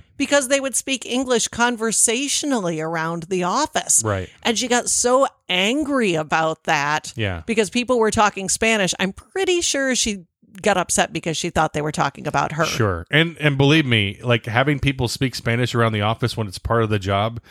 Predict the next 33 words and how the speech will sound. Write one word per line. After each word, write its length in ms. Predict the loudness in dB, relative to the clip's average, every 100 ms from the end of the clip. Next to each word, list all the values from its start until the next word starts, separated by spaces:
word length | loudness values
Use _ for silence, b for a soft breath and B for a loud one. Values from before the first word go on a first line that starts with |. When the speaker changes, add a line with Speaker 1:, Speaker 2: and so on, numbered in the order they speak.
| B B
Speaker 2:
that 160 | 2 4
is 180 | 2
a 160 | 0 -4 -2
perk. 500 | -2 -2 -6 -18 -20 _ 0
Speaker 1:
Oh 120 | 4
Speaker 2:
That 40 |
Speaker 1:
my 80 | 4
Speaker 2:
is, 60 | 4
Speaker 1:
God, 280 | 4 4 4
yes. 160 | 2
Speaker 2:
that 120 | 4 4
is 100 | 4
something 320 | 2 2 2
that 120 | 4
is 120 | 2
such 220 | 2 0 0
a 80 |
huge 420 | -2 0 0 0 -2
help 500 | 0 2 0 -4 -6
to, 440 | 0 0 -2 -6 -16 -4
to 180 | -2
be 300 | -2 0 0
prepared 600 | 4 4 4 2 4 2
whenever 320 | 0 -2 -2 0
you 220 | -2 -2
need 220 | -2 -4
to 80 | -4
use 280 | -2 -2 -4
it. 160 | -10 b b b b
I 180 | 2 4
honestly 500 | 4 2 2 2 2
think 360 | 2 0 0
that 240 | -2 -2